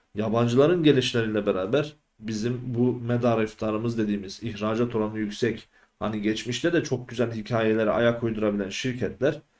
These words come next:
önümüzdeki dönemde de çok güzel noktalara gidecektir. Bizim yapmamız gereken şey ne? Şimdi hep diyoruz ya,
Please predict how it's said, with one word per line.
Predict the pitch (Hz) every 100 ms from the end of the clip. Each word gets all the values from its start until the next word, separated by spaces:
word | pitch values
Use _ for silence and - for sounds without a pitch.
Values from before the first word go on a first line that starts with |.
| _ _ 117
önümüzdeki | 117 117 110 117 135
dönemde | 117 101 95
de | 123 143 - _ _
çok | - 147 147
güzel | 104 117
noktalara | 113 107 101 107 139
gidecektir. | 131 127 127 - - - -
Bizim | 131 190 208
yapmamız | 202 185 202 175
gereken | 185 185 190 180
şey | 190 202
ne? | 180 202 - _ _ _ _ _ _ _ _ _ _
Şimdi | - 151 170
hep | 214 -
diyoruz | 202 233 180
ya, | 117